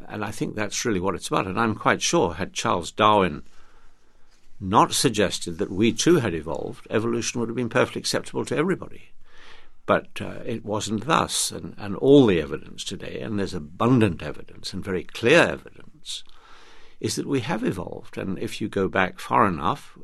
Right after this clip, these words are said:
uh, our ancestors don't look anything like we do today. But, um, people didn't like the idea that the world wasn't the center of the universe. People didn't like the idea that the world wasn't flat.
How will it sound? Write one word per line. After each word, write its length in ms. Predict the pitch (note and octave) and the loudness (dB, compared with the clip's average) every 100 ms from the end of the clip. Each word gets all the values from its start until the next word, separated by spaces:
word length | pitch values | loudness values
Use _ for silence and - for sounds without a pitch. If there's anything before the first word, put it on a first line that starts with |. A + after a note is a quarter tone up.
| - | -8
uh, 280 | G2 F2 - | -6 -6 -6
our 240 | - F#2 G#2+ | -4 -2 -2
ancestors 520 | G2+ A#2+ - A#2+ G#2+ | -2 -4 -4 -4 -2
don't 200 | B2 A#2 | 0 0
look 140 | A#2+ | -2
anything 260 | B2 A#2 B2+ | -2 -2 0
like 240 | A#2 A#2+ | 0 -2
we 140 | C3 B2 | -4 -4
do 120 | B2+ | -4
today. 460 | - - G2 D#2 - - - - - - - | -4 -2 0 -2 -6 -16 -16 -16 -14 -12 -4
But, 320 | A#2+ G2 - | -2 -2 -2
um, 360 | G#2+ G2 F2+ - - E3+ F#3+ - - | -2 -2 -4 -8 -14 -16 -14 -14 -6
people 200 | - A2+ | -4 -2
didn't 220 | G#2+ A2 A2 | 0 2 2
like 160 | A2 | 2
the 140 | A2 A2 | 2 2
idea 380 | A2 G2+ A2 G#2+ | 2 4 4 2
that 180 | G#2 | 0
the 100 | A2 G#2 | -4 -8
world 420 | G#2 G#2+ A2+ G#2+ | 0 4 4 2
wasn't 280 | A2 A#2+ G#2 | 0 -4 -4
the 60 | |
center 320 | G#2 C3 A#2 A#2 | -2 0 -2 -6
of 80 | |
the 80 | C#3 | -4
universe. 460 | E3 E3+ F#2+ - - | -2 0 -2 -4 -8
People 300 | G#2 F#2+ F2 | -6 -6 -4
didn't 280 | G#2 G2+ F#2 | -2 -2 -2
like 240 | F#2+ F2 | -2 -4
the 140 | G#2+ | -4
idea 420 | G2+ G2+ G#2 G2+ G#2 | -2 -2 -2 -2 -2
that 160 | A2 | -6
the 80 | G#2+ | -6
world 340 | G#2+ A2 G2+ | 0 2 2
wasn't 340 | G#2 G#2+ A2 G#2 | 0 -4 -6 -6
flat. 520 | - F#3 - - | -2 0 0 -6